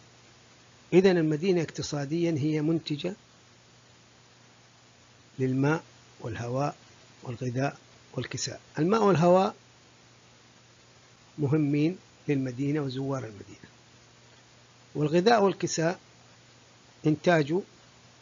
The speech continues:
أكثر من سكان المدينة، فيذهب للزوار عن طريق التصدير،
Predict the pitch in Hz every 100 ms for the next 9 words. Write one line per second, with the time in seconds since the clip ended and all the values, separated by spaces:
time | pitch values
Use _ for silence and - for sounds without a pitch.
0 | - - 190 - 135 - 120 - - -
1 | 135 123 120 127 147 220 - - - -
2 | - - - - 139 151 135 123 156 -
3 | - - - - - - - - - -
4 | - - - - - - - - - -
5 | - - - 143 151 123 127 120 131 127
6 | 131 143 151 131 123 131 123 131 120 -
7 | 120 127 131 147